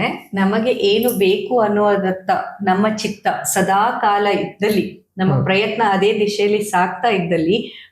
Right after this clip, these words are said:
Speaker 1: ಪ್ರಕೃತಿಯೇ ನಿಮ್ಮನ್ನ ಸರಿಯಾದ ದಾರಿಯತ್ತ ಎಳೆದುಕೊಂಡು ಹೋಗತ್ತೆ ಅನ್ನೋದಕ್ಕೆ ಬಾಲಕ ಗಣೇಶನೇ ಸಾಕ್ಷಿ. ಏನೊಂದು ಮಾತಿಲ್ಲದೆ ದಿನವೂ ನಾಲ್ಕು ಸಲ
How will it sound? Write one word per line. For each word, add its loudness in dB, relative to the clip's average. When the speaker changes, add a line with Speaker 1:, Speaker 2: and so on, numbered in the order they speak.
Speaker 1:
ಪ್ರಕೃತಿಯೇ 2
ನಿಮ್ಮನ್ನ 2
ಸರಿಯಾದ 0
ದಾರಿಯತ್ತ 0
ಎಳೆದುಕೊಂಡು 0
ಹೋಗತ್ತೆ 0
ಅನ್ನೋದಕ್ಕೆ -2
ಬಾಲಕ 0
ಗಣೇಶನೇ 0
ಸಾಕ್ಷಿ. -4
ಏನೊಂದು 2
ಮಾತಿಲ್ಲದೆ 2
ದಿನವೂ 2
ನಾಲ್ಕು 2
ಸಲ 0